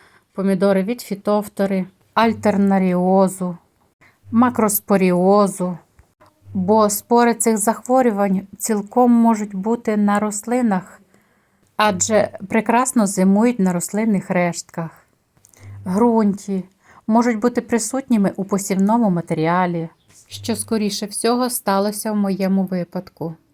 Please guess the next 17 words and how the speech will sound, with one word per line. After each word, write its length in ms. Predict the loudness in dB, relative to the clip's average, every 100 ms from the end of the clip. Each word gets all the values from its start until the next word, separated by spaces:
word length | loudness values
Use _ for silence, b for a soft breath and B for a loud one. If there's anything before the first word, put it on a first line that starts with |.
| _ _ _ _ b b b -20 -14 -8
Тож 240 | -8 -6
я 140 | -4
і 160 | -4 -4
задумалася, 800 | -4 -4 -2 0 0 -2 -4 -6
який 340 | -6 -6 -10
фунгіцид 680 | -6 -4 -4 -4 -8 -12 -8
вибрати: 520 | -8 -6 -8 -10 -14 -16 b b b -8
Redomil 560 | -4 -2 -2 -2 -4
Gold 340 | -4 -4 -6 -8
R 220 | -4 -4 -8 _ _ _ _ _ _
чи 140 | -20
Quadris. 800 | -10 -4 -4 -6 -10 -12 -14 -20 _ _ _ B B B B -6
Обидва 480 | -2 2 2 2 -2
фунгіциди 760 | -2 0 0 0 -2 -2 -2 -4
в 60 |
цьому 280 | -2 -2 0
випадку 680 | -2 -2 -4 -6 -6 -6